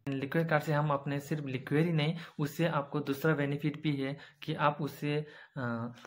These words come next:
अपना ग्रोसरी आइटम भी निकाल सकते हो। हालांकि कभी-कभी क्या होता है कि जैसे आपके पास स्मार्ट कार्ड दूसरा वाला, अ, ग्रोसरी आइटम के लिए है, जो कार्ड होता है, वो ग्रोसरी आइटम आप अपने घर में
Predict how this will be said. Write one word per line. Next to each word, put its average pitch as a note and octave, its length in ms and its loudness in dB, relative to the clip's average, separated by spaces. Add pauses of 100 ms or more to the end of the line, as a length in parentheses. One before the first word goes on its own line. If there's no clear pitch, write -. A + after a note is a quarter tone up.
(120)
अपना D3+ 240 0
ग्रोसरी C#3 440 6
आइटम D#3 240 4
भी C#3+ 160 2
निकाल A#2+ 240 2
सकते A#2 280 -4
हो। A2 120 -4 (240)
हालांकि D3 360 2
कभी-कभी D#3 420 2
क्या D3+ 180 4
होता C3+ 220 4
है B2+ 80 2
कि D3+ 240 -2 (220)
जैसे C#3 200 -2
आपके C#3+ 280 0
पास C#3+ 200 2
स्मार्ट C3+ 480 -2
कार्ड C3 180 0
दूसरा C3 340 0
वाला, B2+ 180 4
अ, A#2+ 380 0
ग्रोसरी B2+ 500 0
आइटम B2+ 420 0
के C3 160 -4
लिए B2+ 160 -4
है, A#2+ 180 -4
जो B2+ 260 -2
कार्ड B2+ 320 0
होता A#2 180 -2
है, A2+ 140 -4 (260)
वो C#3+ 60 2
ग्रोसरी C3+ 380 4
आइटम D3 280 4
आप C#3 120 4
अपने C3+ 240 0
घर A#2+ 180 -6
में C#3+ 160 0